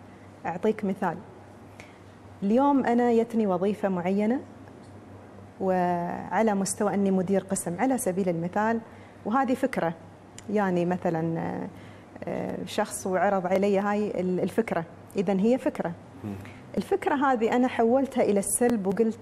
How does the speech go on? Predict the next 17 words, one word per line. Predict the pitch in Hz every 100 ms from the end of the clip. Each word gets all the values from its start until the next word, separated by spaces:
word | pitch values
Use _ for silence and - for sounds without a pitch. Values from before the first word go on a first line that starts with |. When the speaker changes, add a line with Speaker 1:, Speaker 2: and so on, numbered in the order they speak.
| -
Speaker 1:
"هذا | 214 226 196
ال-، | 190 185
العمل | 180 185 208 220 190
جدًا | 196 202 240 233
صعب، | - 190 240 - - - - - -
وأنا | - 240
ما | 226 240
راح | 226 196 -
أشت-، | 180 - -
ما | 190 208
راح | 226 220 -
أقدر، | 240 247 269 277 - - - - 196
يعني، | 185 190 190
أعطي | 208 202 202
في | 196 185
هذا | 185 170
العمل." | 170 160 160